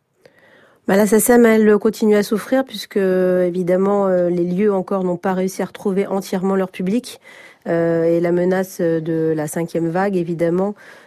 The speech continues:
euh, empêche, euh, de pouvoir aujourd'hui vraiment savoir quelles vont être, euh, la situation des lieux publics pour les prochains mois. Néanmoins, euh, on a, euh, quand même certaines opportunités puisqu'on voit une explosion du streaming et du numérique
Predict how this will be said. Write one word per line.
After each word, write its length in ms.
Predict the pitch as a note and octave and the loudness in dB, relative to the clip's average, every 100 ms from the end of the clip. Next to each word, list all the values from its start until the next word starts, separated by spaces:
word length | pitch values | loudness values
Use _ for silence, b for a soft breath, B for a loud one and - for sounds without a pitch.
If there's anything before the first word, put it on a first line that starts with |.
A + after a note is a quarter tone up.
| B | B
euh, 140 | F3 E3 | -4 -2
empêche, 520 | F3 F3 G3 G3+ - | -2 -2 -2 -4 -4
euh, 300 | F#3+ F3 E3+ | -2 2 0
de 100 | D#3+ | -2
pouvoir 560 | E3+ - E3+ F3+ F3 - | -6 -4 -2 0 -2 0
aujourd'hui 480 | G#3+ G3 G3 F#3 F3+ | 0 0 -2 -4 -4
vraiment 380 | E3+ F3+ G3+ G#3 | -2 0 -2 -2
savoir 560 | G3 F3 F#3 G3 G#3+ B B B | -4 -4 -2 -2 -6 B B B
quelles 160 | G3+ F3+ | -4 -2
vont 120 | F3+ | -2
être, 260 | G3+ G3 - | -2 -4 -4
euh, 380 | F3+ E3+ E3 E3+ B B B B | 0 0 0 -2 B B B B
la 80 | F3+ | -4
situation 480 | F#3+ - F3+ - G3 | -2 -2 -2 0 0
des 140 | F3 | 2
lieux 140 | E3+ | 0
publics 380 | F3 F3 E3+ G3 | -2 -4 -4 -4
pour 140 | F3+ E3 | -2 -2
les 100 | D#3 | -2
prochains 320 | F3 - E3+ | -4 -2 0
mois. 320 | E3+ F#3+ B3 C#4 - | 2 2 0 -2 -2
Néanmoins, 680 | G#3 G#3 G3+ G3+ G#3+ G#3+ G3+ | 2 4 4 4 2 2 2
euh, 340 | F3+ F3 F3 E3+ | 0 2 0 -2
on 200 | F3+ F3 | -2 -2
a, 340 | F3 F3 E3+ | 0 0 -2
euh, 180 | E3 E3 E3+ b b | -2 -6 -8 b b
quand 120 | - | -2
même 140 | F3+ F3+ | 0 0
certaines 440 | - F#3 F#3+ F3+ | -4 -2 -2 0
opportunités 580 | F#3+ F#3 - G3 F#3+ A3 | -2 -4 -4 -2 0 -2
puisqu'on 320 | G3+ - F3+ | -4 -6 -4
voit 160 | F3 F3+ | 0 0
une 120 | F3+ | 0
explosion 500 | G3+ - G3+ F#3+ G3+ | -2 -4 -2 0 0
du 120 | F#3 | -2
streaming 440 | F3 - G3 G3+ F#3+ | -4 -4 0 0 0
et 80 | |
du 80 | E3+ | 0
numérique 500 | F3+ F#3 F3+ A3+ C#4 | 0 0 0 0 -2